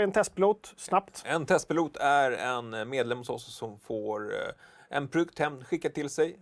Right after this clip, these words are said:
Speaker 2: så, och får därmed testa den och skriva precis vad de vill. Vi, eh, sköter kontakten med bolaget som inte har ett jota att säga till om
Speaker 1: Ja.
Speaker 2: vad, vad testpiloten kommer fram till. Eh, och den här gången var det en, eh, gamingskärm för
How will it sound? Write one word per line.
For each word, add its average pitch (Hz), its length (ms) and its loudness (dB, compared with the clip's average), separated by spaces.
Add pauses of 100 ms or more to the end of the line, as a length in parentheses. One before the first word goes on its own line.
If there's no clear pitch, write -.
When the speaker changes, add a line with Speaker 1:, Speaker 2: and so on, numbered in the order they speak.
(120)
Speaker 2:
så, - 220 -6
och 117 480 -12 (320)
får 127 100 -4
därmed 113 280 4
testa 151 280 -4
den 143 80 -6
och 135 60 -10
skriva 127 180 -2
precis 131 200 -10
vad 131 80 2
de 127 80 -2
vill. 117 240 -2 (460)
Vi, 110 520 -4
eh, 107 100 -6
sköter 110 460 0
kontakten 104 480 -8
med 98 120 -6
bolaget 95 400 -2
som 107 140 -12
inte 95 120 -10
har 101 120 -6
ett - 220 -10
jota - 540 -6
att - 140 -20
säga 98 140 -10
till - 260 -18 (440)
om - 180 -14 (840)
Speaker 1:
Ja. 101 400 -2
Speaker 2:
vad, 107 300 0 (100)
vad 110 100 -6
testpiloten 101 400 -12
kommer 95 120 -10
fram - 160 -12
till. - 120 -18 (720)
Eh, - 460 -10
och 123 220 -8
den 139 120 -2
här 156 80 4
gången 143 220 2
var 131 120 6
det 123 100 4
en, 117 200 -2
eh, 107 160 -2
gamingskärm 117 680 -4
för 87 380 -8